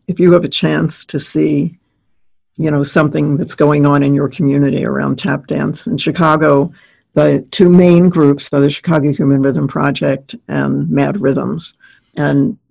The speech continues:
the people who run these two groups are dedicated to programs for young people.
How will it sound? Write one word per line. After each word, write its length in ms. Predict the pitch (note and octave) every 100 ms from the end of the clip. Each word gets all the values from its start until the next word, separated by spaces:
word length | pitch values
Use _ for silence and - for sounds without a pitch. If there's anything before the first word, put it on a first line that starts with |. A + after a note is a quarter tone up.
| _ _ _ -
the 300 | D#3 C#3+ C#3 -
people 320 | F#3+ F3+ E3
who 160 | D#3 C3+
run 280 | D3+ D3+
these 260 | C#3+ C#3 -
two 200 | - C#3+
groups 460 | B2 D3+ - - -
are 320 | - D3 D3 C#3+ _ _ _ _ -
dedicated 800 | C#3 D3 D3 E3+ C#3+ D#3 C#3 A#2+
to 100 | -
programs 540 | - D3+ B2+ C#3 C#3+ -
for 140 | D3
young 280 | B2+ B2+ C3
people. 400 | C#3+ - -